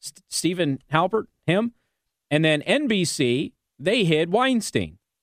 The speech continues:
Isn't that interesting? And now we find out that they all work together to make sure that all the employees who out them for that get fired by all the networks? Huh. Huh.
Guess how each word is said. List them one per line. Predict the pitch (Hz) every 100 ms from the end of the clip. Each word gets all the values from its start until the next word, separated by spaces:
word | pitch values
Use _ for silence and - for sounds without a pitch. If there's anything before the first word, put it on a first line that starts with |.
| _ _ _ _
Isn't | 254
that | 370 254
interesting? | 247 302 262 349 339 - _ _ _ _ _ -
And | 175
now | 196
we | 254 226
find | 226 226
out | 202 214
that | 208
they | 170
all | 190 185
work | 151 196
together | 214 170 196 220
to | 160
make | 151 170
sure | 196
that | 175 151
all | 156
the | 160
employees | 139 160 151 165
who | 165 -
out | 139 160
them | 180
for | 180
that | 190 190
get | 139
fired | - 139 202
by | 151
all | 131 143
the |
networks? | 135 156 233 220 -
Huh. | 294 160 - _ _ _ _ _ _ _ _ 427
Huh. | 302